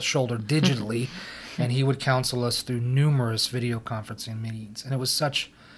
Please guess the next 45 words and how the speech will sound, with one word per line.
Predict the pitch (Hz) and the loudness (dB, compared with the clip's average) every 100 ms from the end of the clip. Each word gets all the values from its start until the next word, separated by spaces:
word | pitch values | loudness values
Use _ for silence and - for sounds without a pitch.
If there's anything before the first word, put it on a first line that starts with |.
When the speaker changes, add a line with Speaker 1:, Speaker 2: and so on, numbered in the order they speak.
| - - - | -20 -20 -10
Speaker 1:
a | 117 | -6
great | 113 120 - | 0 0 0
blessing | 117 110 120 | -2 -2 -4
to | 107 | -6
have | - 120 113 101 | -4 -2 -2 -4
that | 107 107 | -10 -10
in | 107 | -10
our | 107 107 | -10 -10
life. | 98 98 110 - - - - - - | -12 -14 -16 -16 -18 -18 -20 -20 -4
Speaker 2:
And | 202 | 2
God | 214 214 | 4 6
also | 196 202 | 6 4
provided | 196 196 170 170 165 | 0 0 2 2 2
us | 165 - | 0 0
with | 160 156 | -2 -2
a | 160 | -4
church | - 160 - | -2 -4 -2
here | 156 143 139 | -2 -2 -4
locally. | 160 190 190 151 147 - | 0 0 0 -4 -8 -8
Once | 156 160 - - - - - - - | -6 -4 -4 -6 -8 -12 -20 -20 -2
covid | 190 185 180 | 2 2 2
was | 165 160 | 0 0
over, | 165 180 165 | 0 0 0
we | 151 | 0
were | 147 | -2
finally | - 156 160 156 | -2 -2 -2 -4
able | 156 156 | -4 -6
to | - 151 151 - - - | -6 -6 -8 -12 -18 -14
go | - 165 160 | 0 4 4
and | 160 | 2
be | 156 | -2
a | 156 | -4
part | 156 151 | -4 -6
of | 143 | -6
that | 147 170 - | -4 -6 -6
church. | - - - - | -6 -6 -6 -8
And | - 165 147 147 | -6 -4 -4 -6
before | 156 185 | 0 2
we | 190 | 4
moved | 180 196 208 | 6 4 4
to | 196 | -2
Germany, | 180 180 180 180 | 0 0 0 0
we | 147 | 0
looked | 147 156 - | -2 -2 -2
online, | 151 156 165 | -2 -2 -2